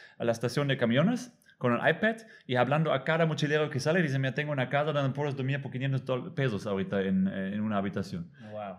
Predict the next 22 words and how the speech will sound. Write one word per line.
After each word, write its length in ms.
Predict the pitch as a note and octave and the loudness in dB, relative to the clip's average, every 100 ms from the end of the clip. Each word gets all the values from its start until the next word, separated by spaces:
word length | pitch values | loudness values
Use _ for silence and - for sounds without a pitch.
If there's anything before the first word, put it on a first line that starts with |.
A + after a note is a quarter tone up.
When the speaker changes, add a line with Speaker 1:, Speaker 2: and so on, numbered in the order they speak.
| - | -4
Speaker 1:
En 180 | A2 | -2
cien 280 | G2 - D3+ | 0 4 4
por 120 | D3 | 2
ciento 260 | C#3 D3 C3+ | 0 2 2
ocupación 460 | B2+ A2 A2+ A#2+ A2 | 0 0 0 0 2
era 80 | G#2 | 4
la 60 | G2 | 4
meta 260 | A#2 D3 | 2 0
y 60 | A#2 | 0
lo 200 | G2 F#2+ | 0 -2
cumplimos, 480 | G#2+ F2+ G#2 E2+ - | -2 -2 -2 -4 -8
porque 280 | - C3+ D#3 | -12 -8 -4
era 200 | C#3 A#2+ | -2 -2
suficiente 400 | A#2+ A2 B2+ G#2+ | -4 -2 -2 0
turistas. 480 | G#2+ A2 - - _ - | -2 -4 -6 -16 _ -10
Speaker 2:
Órale. 340 | A2+ C3+ A#2 G2+ G2 - _ | -8 -8 -10 -12 -16 -20 _
Speaker 1:
Y, 380 | - B2+ B2 A#2+ | 0 4 6 8
um, 300 | A#2 A#2 A2+ | 10 8 8
con 160 | C3 C3 | 6 6
este 180 | E3 | 6
flujo 320 | F#3 F#3 G3 F3+ | 4 4 6 6
orgánico 760 | C#3 F3+ G#3+ - F3 B3 - | 8 8 6 6 4 4 -4